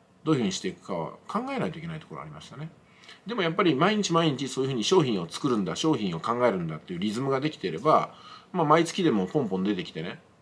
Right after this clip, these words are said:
で、月末になったらセールスのための、あの、リズムになってくると思いますし、そういうふうな形になるんじゃないかなと思いますよね。まあ、今は私の方はね、やっぱこう、エフエックスを中心に、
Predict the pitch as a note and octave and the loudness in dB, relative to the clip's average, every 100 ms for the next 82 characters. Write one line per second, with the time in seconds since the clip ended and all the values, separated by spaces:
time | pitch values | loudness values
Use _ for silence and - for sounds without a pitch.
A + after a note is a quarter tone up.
0 | - C#3 B2 A2+ G#2+ F#2+ - B2 C3 D3+ | -4 2 4 4 2 -4 -6 -4 -2 2
1 | D3+ D#3 D#3+ D3+ F2+ - G#2+ G2+ - C3+ | 2 4 2 2 -2 -2 0 -2 -2 -2
2 | G#2 D#2 F2 F#2 A2+ A2+ F#2 - - - | 0 -2 -10 -6 -4 -2 -4 -6 -18 -20
3 | - - E2 D#2+ C#2+ B1+ A#1 - A#2+ G2 | -20 -16 -12 -10 -12 -14 -16 -4 -2 -2
4 | E2+ F2 - - E2+ D#2 C#3 - - - | -4 -4 -6 -10 -12 -12 -14 -12 -14 -10
5 | G2 E2 G3+ B3 A#3 G#3+ A2 F2+ F#2 G2+ | -8 -6 -6 -6 -4 -2 -2 -6 -6 -6
6 | D3 A3+ F#2 D#2+ - E2 D#2 C#2 C#2+ - | -6 -6 -6 -8 -10 -12 -12 -14 -18 -14
7 | C3+ D3+ - _ _ _ _ - G#3+ G#3+ | -14 -14 -18 _ _ _ _ -6 0 2
8 | A2+ G2 A2 B2 C3 D#3 G#2 - - - | 2 0 -6 -6 -4 -6 -6 -8 -10 -16
9 | G#2+ G2+ G2 F2 B2+ B2 D3 - F#2+ - | -14 -10 -8 -6 -6 -6 -6 -6 -8 -6
10 | F2+ - F2 F2+ F2+ D#2+ | -10 -10 -8 -6 -8 -10